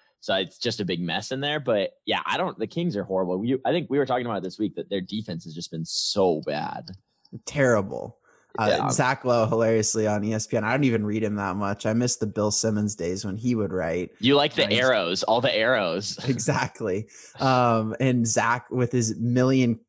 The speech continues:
Speaker 2: clip cut ups, like he's a coach. It's ridiculous. In his articles, you'll see all these little, like, "Look how this play developed." It's like, "All right, Zach, go into the N B A then."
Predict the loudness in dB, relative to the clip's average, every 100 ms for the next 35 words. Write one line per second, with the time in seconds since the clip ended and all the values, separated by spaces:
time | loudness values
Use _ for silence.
0 | _ 0 2 2 0 -2 0 0 2 0
1 | 0 -4 -6 -2 2 2 0 -4 -4 -4
2 | 0 -2 0 -2 -2 -2 -2 0 0 0
3 | -2 -2 -2 0 2 2 2 2 2 4
4 | 0 0 4 4 4 -2 2 4 4 2
5 | 2 4 4 0 -2 -4 -6 -4 -2 0
6 | 2 2 0 -2 -4 -2 -4 -4 2 4
7 | 4 2 2 0 2 2 2 -2 -6